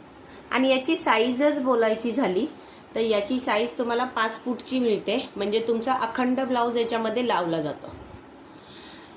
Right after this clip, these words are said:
या आरी कॉटचं वैशिष्ट्य असं आहे की हे एवढं मजबूत आहे की हे उचलताना सुद्धा मला धाप लागलेली, एवढं हे मजबूत आहे. वीस किलोच्या तर वरतीच असेल इतकं त्यांनी हे मजबूत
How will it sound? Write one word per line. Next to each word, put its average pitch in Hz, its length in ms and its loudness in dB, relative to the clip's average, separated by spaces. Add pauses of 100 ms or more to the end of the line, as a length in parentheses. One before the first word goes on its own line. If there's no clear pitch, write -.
(120)
या 233 140 4
आरी 294 260 0
कॉटचं 269 440 2
वैशिष्ट्य 269 500 2
असं 269 280 2
आहे 240 260 4
की 269 140 0
हे 269 260 4
एवढं 226 260 4
मजबूत 247 600 4
आहे 226 320 0 (580)
की 269 80 2
हे 285 180 6
उचलताना 277 640 6
सुद्धा 285 220 4
मला 277 200 6
धाप 262 300 2
लागलेली, 214 500 4
एवढं 226 200 6
हे 247 120 4
मजबूत 196 460 4
आहे. 175 220 -2 (600)
वीस 269 220 2
किलोच्या 294 440 4
तर 302 60 4
वरतीच 285 540 2
असेल 285 320 4
इतकं 285 300 2
त्यांनी 262 280 4
हे 277 100 6
मजबूत 233 400 4